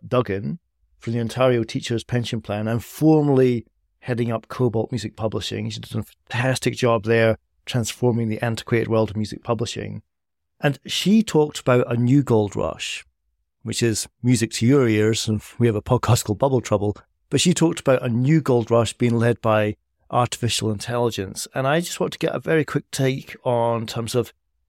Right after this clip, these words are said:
do you buy into her thesis that we're, uh, you've seen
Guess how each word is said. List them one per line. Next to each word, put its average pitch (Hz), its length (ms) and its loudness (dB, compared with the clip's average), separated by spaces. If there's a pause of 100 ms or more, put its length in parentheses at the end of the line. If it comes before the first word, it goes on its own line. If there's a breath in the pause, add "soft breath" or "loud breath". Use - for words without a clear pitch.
(120)
do 127 100 -2
you 143 100 2
buy 123 200 0
into 151 340 2
her 156 160 4
thesis 151 420 0
that - 120 -2
we're, 127 220 2
uh, 120 280 -2 (960)
you've 135 160 0
seen 139 300 2